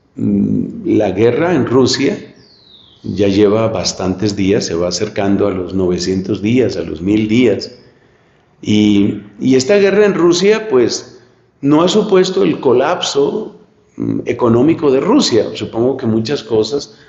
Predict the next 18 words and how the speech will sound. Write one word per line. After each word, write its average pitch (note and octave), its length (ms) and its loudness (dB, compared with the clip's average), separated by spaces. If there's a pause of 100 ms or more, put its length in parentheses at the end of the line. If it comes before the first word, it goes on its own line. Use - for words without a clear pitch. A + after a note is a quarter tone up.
(340)
eh, G#2+ 180 -2
se - 160 -4
habrán G2 260 0
resentido B2+ 680 2
con G#2 120 -2
las G2 100 0
medidas G2+ 340 0
económicas G#2 640 -4
estadounidenses. G#2 880 -4 (480)
Y A2+ 120 0
parte F#3+ 800 -2
de, A#2 340 0
del A2 180 -2
salvavidas G#2+ 840 -2
que - 100 -14
ha - 20 -8
encontrado A#2 540 -4
Rusia A2+ 580 -2